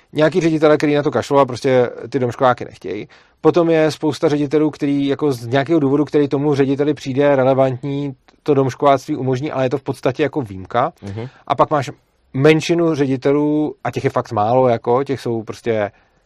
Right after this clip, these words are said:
Speaker 1: jako, myslím si, že malý desítky, eh, na celou republiku,
Speaker 2: Mhm.
Speaker 1: což je fakt málo, eh, který, eh, jako, ti to prostě povolej, jako, který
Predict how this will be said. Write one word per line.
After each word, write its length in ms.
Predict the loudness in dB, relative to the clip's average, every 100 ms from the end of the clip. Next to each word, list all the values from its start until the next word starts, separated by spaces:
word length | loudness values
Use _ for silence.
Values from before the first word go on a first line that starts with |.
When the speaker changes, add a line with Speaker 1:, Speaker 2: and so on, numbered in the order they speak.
| _ _ _
Speaker 1:
jako, 320 | -6 -2 -2 -2
myslím 260 | -10 -10
si, 120 | -10
že 80 | -8
malý 240 | -4 -4 -4
desítky, 580 | -6 -8 -8 -8 -8 -10 _ _ _
eh, 40 | -2 0 2 0 -2 -6 -14 -16
na 100 | -8
celou 260 | 2 4
republiku, 440 | 4 2 0 0 -2
Speaker 2:
Mhm. 80 |
Speaker 1:
což 180 | -6 -8
je 60 | -8
fakt 140 | -8
málo, 280 | -6 -6 -8 _ _ _ _
eh, 400 | -4 0 2 0 -4
který, 760 | -2 0 2 0 -2 -4 -6 -10 _ _
eh, 320 | -6 -4 -4 -6 _
jako, 680 | -8 -8 -4 0 2 2 -2 _ _ _ _ _ _
ti 140 | -6 4
to 280 | 6 6 2 -8
prostě 260 | -2 0
povolej, 580 | 2 4 4 6 4 0
jako, 300 | -4 -8 -10
který 400 | -10 0 2 2